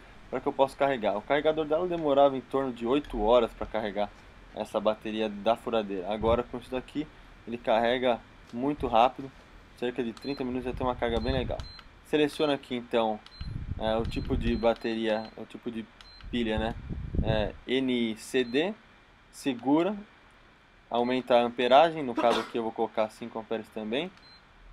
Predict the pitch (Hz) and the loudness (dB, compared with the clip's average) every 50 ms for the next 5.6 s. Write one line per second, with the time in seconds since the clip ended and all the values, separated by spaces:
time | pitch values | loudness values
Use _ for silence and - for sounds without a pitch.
0 | - - - _ - - - 139 131 120 127 139 147 147 139 - - 123 120 117 | -20 -20 -20 _ -20 -10 -6 -4 -4 0 2 2 4 4 2 2 2 2 2 2
1 | 117 113 120 127 139 135 - 190 - - 160 160 180 - - - - - - - | 0 0 0 0 0 -2 -4 -10 -6 0 0 0 0 0 -6 -18 -20 -20 -20 -20
2 | _ - - _ - - - - - - 139 143 143 143 139 139 - - 147 143 | _ -20 -20 _ -20 -20 -20 -12 -6 -4 -2 -2 0 -2 -4 -4 -4 -6 -6 -6
3 | - 131 139 139 131 131 - 143 - - - 143 156 156 - - - - - - | -4 -2 -2 -2 -2 -2 -6 -10 -6 -2 0 0 0 -2 -4 -14 -20 -20 -20 -20
4 | - - - - - - - - - - 123 123 120 117 120 120 123 120 117 117 | -20 -20 -20 -20 -20 -20 -20 -20 -14 -10 -8 -4 0 0 0 2 2 2 2 0
5 | 117 120 117 - 117 113 110 95 92 82 85 | 0 -2 -4 -4 -2 -2 -2 -4 -8 -10 -10